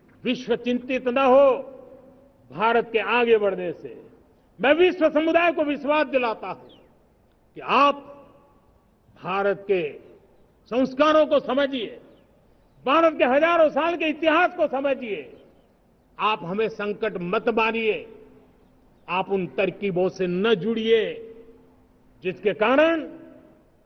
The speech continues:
पूरी मानव जात का कल्याण करने का सामर्थ्य जिस भूमि में है,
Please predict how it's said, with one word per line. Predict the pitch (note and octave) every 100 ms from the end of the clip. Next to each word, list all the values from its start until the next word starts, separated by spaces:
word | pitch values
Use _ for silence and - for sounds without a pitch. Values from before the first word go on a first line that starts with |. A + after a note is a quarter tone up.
| _ _
पूरी | A3 B3
मानव | A#3+ G#3+ B3+ C4 C4
जात | A3 A#3+ A#3+
का | A#3
कल्याण | A3 A3+ A3 A#3+ B3
करने | A3 A3+ A3+
का | A3 G#3+
सामर्थ्य | - G#3+ A3 B3 B3 B3+ F3+ - - - -
जिस | B3 D#3
भूमि | C#3 C#4+ F#4 F#4+
में | F4+ C4
है, | D4+ C4+ C#3+ -